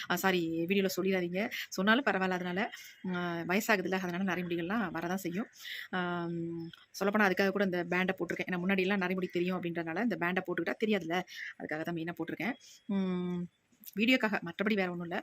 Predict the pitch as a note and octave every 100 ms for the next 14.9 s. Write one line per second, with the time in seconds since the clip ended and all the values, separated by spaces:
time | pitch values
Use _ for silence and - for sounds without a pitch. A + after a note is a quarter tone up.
0 | - - - - E3+ E3+ E3 E3+ - F#3+
1 | G#3+ G#3 F#3+ G3 F3 - F#3 F3 F3 F#3
2 | E3+ E3 E3+ - F#3+ G#3+ - - - F3+
3 | F3 F3 F3 F3 E3+ F3+ F#3+ G#3+ F#3 F#3+
4 | G3 F#3+ G3 F3+ E3+ F3 E3 F3 - F3+
5 | F#3+ - F3+ F3+ F#3 - - F#3 - G3
6 | F#3+ F#3 - D#3+ E3+ G#3+ - - - E3+
7 | E3 E3 E3 E3 E3 E3 - E3+ E3+ -
8 | F#3+ - F3 F3 F#3+ A3 G3 G3+ G3+ F#3+
9 | F3+ F#3+ G#3 F3+ E3+ E3 F3+ F3+ E3+ E3
10 | G3 E3+ F#3 E3+ E3+ F3 F#3+ E3+ F3 G#3
11 | - - - F3 F3 G3 F#3+ F#3 G3 F#3
12 | G3+ G3 F#3+ F#3 G#3 E3+ F3 F3+ F3 E3+
13 | G#3+ G3 G3 F#3+ F#3 F#3+ G3 F3+ G3 F#3
14 | - G3+ F#3+ G3+ F3+ B3+ B3+ G#3+ A3